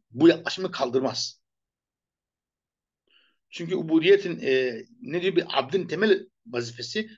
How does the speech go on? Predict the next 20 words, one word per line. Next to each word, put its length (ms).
temel 220
özelliği, 480
temel 260
mesleği 580
yaratıcısını 540
tanımak. 440
Bu 80
dünyada 240
başka 360
bir, 340
bir 260
temel 420
derdi 260
yok. 240
Dünya 260
yansa, 460
yıkılsa 440
onun 360
esas 380
derdi 380